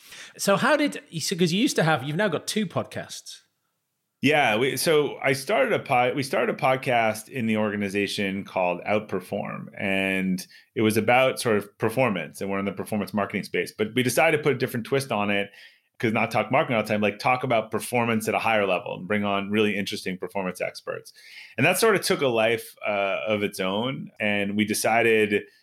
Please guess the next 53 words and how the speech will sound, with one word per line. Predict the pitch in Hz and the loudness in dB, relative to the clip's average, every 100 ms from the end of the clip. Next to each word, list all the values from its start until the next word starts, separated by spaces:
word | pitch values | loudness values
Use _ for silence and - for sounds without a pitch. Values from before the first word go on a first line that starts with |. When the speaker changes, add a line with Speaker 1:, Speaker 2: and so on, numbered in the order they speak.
| _ | _
Speaker 2:
and, | - 113 | -6 -4
and | 110 120 | 0 0
then, | 117 | 0
so | 113 | 2
we | 151 | 2
didn't | 156 139 | 2 2
have | 131 | 2
these | 107 | 2
marketing | 131 156 160 147 | 2 0 0 0
episodes, | 135 139 - 139 131 131 120 | 0 0 0 2 4 4 0
but | 113 | -2
then | 120 | 0
we'd | 120 | 0
be | 113 | 0
talking | 113 110 113 | 0 0 -2
to | 101 | -2
sort | 113 98 | 0 -2
of | 92 | 0
world-class | 110 110 110 110 98 95 | 2 2 2 2 2 0
performance | - - 98 104 101 98 | -8 -10 -6 -2 -2 -2
experts. | 107 - 135 135 135 _ - _ _ - | -4 -2 0 0 -2 _ -20 _ _ -4
And, | 117 123 | -2 0
and | |
we | 127 | 2
just | 139 151 | 2 0
decided, | 135 139 127 120 113 | 0 4 4 4 0
and | 107 | -4
particularly | 120 139 | -2 0
when | 127 | 0
it | 110 | 0
was | |
coming | 120 117 | -2 2
out | 104 | 2
with | 98 | 0
the | 104 | -2
book, | 92 131 107 | 2 2 2
that | - 104 - | 0 0 0
it, | 120 113 | -4 -2
it, | 127 113 120 | -2 -2 0
it | |
was | 107 | -2
sort | - 120 | 0 0
of | 92 | 0
a | |
fork, | - - 101 90 | -4 -2 0 0
and | - | -2
we | 101 | -4
decided | 92 107 104 | -2 0 0
to | 95 | -2
split | - 104 | -2 0
it | 92 | 2
off. | 92 92 101 - | 4 4 0 -2
So | - - 101 95 92 | -8 0 2 2 0